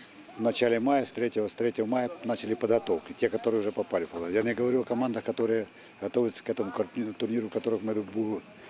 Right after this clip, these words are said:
будем участвовать. Э, одно место, десять претендентов.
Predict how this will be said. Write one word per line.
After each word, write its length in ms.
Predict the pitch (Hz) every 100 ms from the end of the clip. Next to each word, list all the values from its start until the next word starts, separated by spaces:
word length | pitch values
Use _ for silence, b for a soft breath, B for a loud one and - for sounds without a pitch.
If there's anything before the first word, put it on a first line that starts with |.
| B B
будем 300 | 101 117 120
участвовать. 520 | 117 120 92 - 80 - - B B B B B B -
Э, 640 | 104 107 107 104 101 104 98 - - - - - - - - - -
одно 260 | 131 151
место, 440 | 151 175 - 95 78 - - - -
десять 300 | 101 120 -
претендентов. 680 | 123 107 120 104 78 -